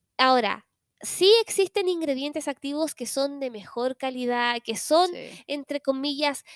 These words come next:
Speaker 1: extractos de alguna planta, de alguna, de alguna, de alguna corteza,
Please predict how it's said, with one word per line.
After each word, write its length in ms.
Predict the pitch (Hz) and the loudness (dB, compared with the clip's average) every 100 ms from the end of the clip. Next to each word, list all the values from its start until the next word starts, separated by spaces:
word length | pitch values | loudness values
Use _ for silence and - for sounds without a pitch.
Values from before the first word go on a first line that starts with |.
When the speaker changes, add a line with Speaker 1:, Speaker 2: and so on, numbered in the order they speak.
| _ _ _ _ _ _ _ _ | _ _ _ _ _ _ _ _
Speaker 1:
extractos 840 | - 302 - - 311 320 - 311 269 | 2 2 2 -2 2 0 0 0 4
de 100 | 269 | 4
alguna 420 | 262 269 285 247 | 4 2 0 -2
planta, 720 | 247 233 240 247 233 233 233 | -2 -2 -2 -6 -10 -8 -6
de 80 | 233 | -6
alguna, 580 | 233 247 262 262 240 226 _ _ _ | -6 -8 -6 -4 -6 -8 _ _ _
de 140 | 208 | -6
alguna, 1600 | 226 226 240 262 262 247 240 233 226 226 220 214 208 208 202 202 | -4 -4 -6 -8 -6 -4 -4 -4 -4 -4 -6 -6 -6 -8 -8 -6
de 60 | 214 | -2
alguna 400 | 214 233 254 247 | -2 -2 -4 -2
corteza, 840 | 214 202 - 247 233 233 220 214 | -2 -2 -2 -2 -2 -2 -2 -2